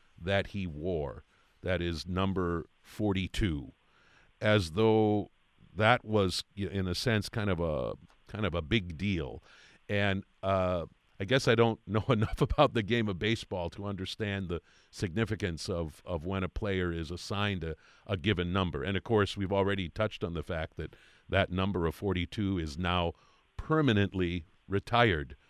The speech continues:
from the, the game of professional baseball, a singular honor not given to any other number. Uh, can you just, uh,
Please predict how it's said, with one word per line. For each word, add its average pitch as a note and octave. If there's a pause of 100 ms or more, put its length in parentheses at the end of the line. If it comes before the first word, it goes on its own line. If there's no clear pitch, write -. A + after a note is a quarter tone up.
(180)
from E2+ (380)
the, E2
the F2+
game F#2
of D#2
professional F2+
baseball, D2+
a D#2 (400)
singular A#2+
honor G2
not G2
given G2
to F#2
any A#2+
other G#2+
number. G2 (560)
Uh, F2 (280)
can C3
you D#3+
just, F3+
uh, A2